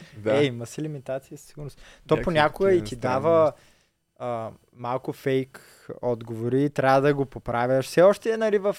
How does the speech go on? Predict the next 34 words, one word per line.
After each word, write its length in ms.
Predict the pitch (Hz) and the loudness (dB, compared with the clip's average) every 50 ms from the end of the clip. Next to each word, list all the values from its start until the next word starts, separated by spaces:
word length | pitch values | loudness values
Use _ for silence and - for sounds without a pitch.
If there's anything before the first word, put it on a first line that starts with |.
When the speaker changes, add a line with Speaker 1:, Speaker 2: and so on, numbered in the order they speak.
| - _ _ | -8 _ _
Speaker 2:
този 460 | - 165 165 151 156 165 160 160 147 | -4 -2 -2 -2 -2 -4 -4 -4 -6
по-ранния 480 | - - 147 147 151 147 147 143 135 127 | -6 -4 0 2 2 2 2 0 -4 -6
етап. 300 | 117 - - 127 135 - _ _ _ _ _ - | -6 -6 -6 -6 -6 -6 _ _ _ _ _ -10
Не 100 | 135 127 | -6 -2
знам 200 | 120 143 147 151 | 0 0 2 2
дали 160 | 165 165 160 | 2 2 0
си 80 | - | -2
пробвал 280 | - - 156 151 156 147 | 0 4 6 6 6 6
Барт 480 | 135 120 127 143 139 135 131 - _ 135 | 4 4 4 6 6 4 2 -4 _ -10
на 260 | 131 127 123 120 120 | -8 -6 -6 -6 -6
Google 600 | 120 123 127 127 127 131 123 117 113 107 104 107 - _ _ _ _ _ | -6 -6 -4 -2 0 0 0 0 -2 -4 -6 -10 -16 _ _ _ _ _
Speaker 1:
Не 180 | 107 104 104 98 | -10 -8 -6 -4
съм. 80 | 120 123 120 | -2 -2 -2
Speaker 2:
A 120 | 117 113 113 | -2 -2 -2
I-а. 220 | 113 135 170 170 - _ | -2 -2 -2 -4 -4 _
Е, 80 | 143 135 | -10 -8
той 200 | - - 143 139 | -2 -2 0 -2
е 40 | 135 | -2
пълен 520 | 135 _ _ - 135 135 139 147 143 135 | -4 _ _ -8 -4 -2 -2 -2 -4 -4
булшит, 420 | 123 135 143 156 147 - 196 180 | -6 -6 -6 -6 -4 -6 -8 -6
брат. 300 | 180 180 170 147 - - _ | -2 -2 -2 -2 -2 -4 _
Той 140 | - 127 123 | -8 -8 -6
ти, 160 | - - 165 | -4 -6 -6
Speaker 1:
Така 220 | - 95 95 110 127 | -6 -6 -6 -8 -8
ли? 60 | 151 | -6
Speaker 2:
половината 380 | - 139 139 139 143 - 175 | -4 -2 -2 -2 -2 -2 -2
неща 300 | 170 160 - - 147 147 | -4 -2 0 2 2 2
ти 140 | 147 - 170 | 2 0 -4
ги 60 | 151 | -8
дава 300 | 139 127 120 120 127 135 | -6 -4 -2 -2 -2 -2
са 120 | - - 151 | -4 -6 -10
ф-, 160 | - - - | -10 -12 -16
тотално 380 | _ - 135 - 113 98 107 120 | _ -18 -14 -12 -12 -12 -12 -12
фейк. 420 | - - 165 156 123 - - - | -4 -2 -2 -2 -2 -6 -12 -20